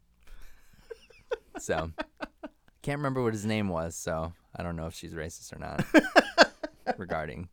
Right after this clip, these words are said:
Speaker 1: North Africa.
Speaker 2: Uh, I do think that, uh, I've had interesting conversations about names and how they affect your life.
Speaker 1: Okay.
Speaker 2: Like, don't you think if you were named, like, like,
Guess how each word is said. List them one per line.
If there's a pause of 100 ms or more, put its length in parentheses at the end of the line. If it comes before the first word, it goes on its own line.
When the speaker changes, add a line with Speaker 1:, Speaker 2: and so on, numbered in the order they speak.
(200)
Speaker 1:
North
Africa. (3000)
Speaker 2:
Uh, (540)
I
do
think (760)
that, (320)
uh,
I've
had
interesting
conversations
about
names
and
how
they
affect
your
life. (400)
Speaker 1:
Okay. (100)
Speaker 2:
Like,
don't
you
think
if
you
were
named,
like, (380)
like,